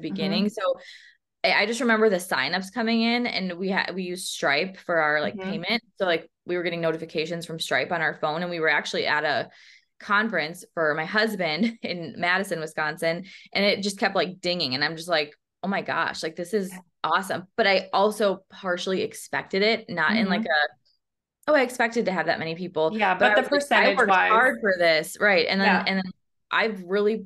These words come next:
Speaker 2: done, like, a strategically, like, kind of, like, plan for this to happen. And so it was really cool. And, um, we still have some original, like, of those day one signups. We still
Speaker 1: Mm-hmm.
Speaker 2: have some of them in the membership, which I think is, it,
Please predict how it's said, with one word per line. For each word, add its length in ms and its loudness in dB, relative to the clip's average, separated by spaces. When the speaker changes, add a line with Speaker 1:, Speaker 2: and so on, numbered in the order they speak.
Speaker 2:
done, 260 -2
like, 240 -4
a 80 -10
strategically, 800 2
like, 160 2
kind 200 0
of, 80 -2
like, 240 0
plan 320 -4
for 120 -2
this 320 -2
to 80 -10
happen. 500 0
And 260 -4
so 120 4
it 20 8
was 140 4
really 200 4
cool. 320 4
And, 360 0
um, 520 -2
we 120 2
still 200 2
have 180 2
some 220 -2
original, 560 -2
like, 200 -2
of 80 -4
those 240 -2
day 340 0
one 240 -2
signups. 460 -4
We 120 -6
still 240 2
Speaker 1:
Mm-hmm. 80 2
Speaker 2:
have 120 0
some 180 -2
of 80 0
them 140 2
in 80 0
the 80 -4
membership, 400 -2
which 120 -6
I 120 -2
think 200 -6
is, 280 -6
it, 200 -4